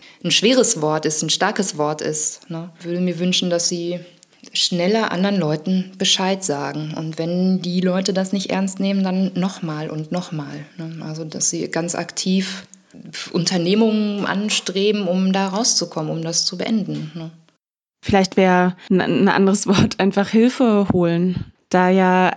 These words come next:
Speaker 2: nicht nur für, für die Betroffenen selbst von der Gewalt, sondern auch für die Gewalt ausübenden Menschen.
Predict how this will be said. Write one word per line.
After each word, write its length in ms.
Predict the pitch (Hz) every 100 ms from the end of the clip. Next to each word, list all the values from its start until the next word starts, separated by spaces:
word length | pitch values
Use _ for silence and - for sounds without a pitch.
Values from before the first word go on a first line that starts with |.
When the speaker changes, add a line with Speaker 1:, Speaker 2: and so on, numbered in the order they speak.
| -
Speaker 2:
nicht 200 | 202 196
nur 180 | 208 202
für, 580 | - - 190 185 185 -
für 260 | - 190 180
die 140 | 180
Betroffenen 680 | 185 165 - 196 - 190 185
selbst 240 | 196 -
von 140 | 233
der 100 | 214
Gewalt, 420 | 190 180 175 190 208
sondern 280 | 185 180
auch 100 | -
für 100 | -
die 100 | 180
Gewalt 300 | 185 175 175
ausübenden 440 | - 175 190 180 175
Menschen. 760 | 175 220 - 165 165 160 -